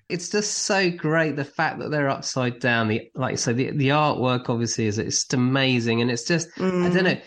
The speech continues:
Speaker 1: But at that point, you just feel like you're watching a drama that happens to be an animation. It's that good.
Speaker 2: Yeah.
Speaker 1: The, the, the, the
Speaker 2: Mm.
Speaker 1: script's that good. Everything about it is that good. So I, I loved it.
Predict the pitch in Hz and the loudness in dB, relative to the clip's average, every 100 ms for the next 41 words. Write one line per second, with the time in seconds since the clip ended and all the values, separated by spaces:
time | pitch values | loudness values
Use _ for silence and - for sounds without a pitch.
0 | - 165 143 180 202 190 - 92 98 - | -8 -4 -2 0 0 -2 -6 -4 -2 -2
1 | 120 127 - 131 127 120 104 117 120 - | -2 -2 0 0 2 2 2 0 0 -4
2 | - 113 110 117 131 139 117 82 69 - | -4 -4 -2 0 0 2 0 -2 -4 -6
3 | - - 113 - 113 - 107 98 95 95 | -10 -4 -2 0 -4 -2 -4 -2 -2 -4
4 | - 95 95 92 87 98 95 92 107 104 | -4 -4 0 0 0 0 0 0 0 0
5 | - - - - 120 117 135 - - 123 | -4 -8 -8 -4 -2 -2 -2 -4 -2 -2
6 | 95 170 151 - 117 110 - 120 165 165 | 0 -2 -2 -2 -2 -4 -2 -4 0 -2
7 | 160 170 - 170 143 - - 117 - - | -2 -4 -4 -2 -2 -4 -2 -2 -4 -4
8 | 110 107 107 - _ 139 127 123 113 104 | 0 0 -2 -8 _ 0 0 -2 -2 -2
9 | 110 104 104 92 92 220 117 - 98 - | 0 0 -2 -4 -6 -4 -6 -4 -4 -4
10 | 104 92 - - _ - - 147 151 160 | -4 -4 -6 -16 _ -6 0 2 2 2
11 | 160 147 - _ 135 135 151 147 - 104 | 2 -2 -8 _ -2 2 0 -2 -2 -2
12 | 135 - | -2 -6